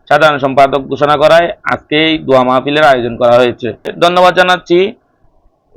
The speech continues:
কক্সবাজারের উন্নয়নের রূপকার সাবেক মন্ত্রী, জননেতা বা বিএনপির স্থায়ী কমিটির মাননীয় সদস্য জননেতা আলহাজ সালাউদ্দিন আহমেদ সাহেবকে। আমি ধন্যবাদ জানাচ্ছি ওনার সহধর্মিনী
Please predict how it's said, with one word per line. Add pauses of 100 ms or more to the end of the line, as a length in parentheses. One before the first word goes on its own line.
(160)
কক্সবাজারের
উন্নয়নের
রূপকার (300)
সাবেক
মন্ত্রী, (220)
জননেতা (680)
বা
বিএনপির
স্থায়ী
কমিটির
মাননীয়
সদস্য (200)
জননেতা
আলহাজ
সালাউদ্দিন
আহমেদ (280)
সাহেবকে। (760)
আমি
ধন্যবাদ
জানাচ্ছি (680)
ওনার
সহধর্মিনী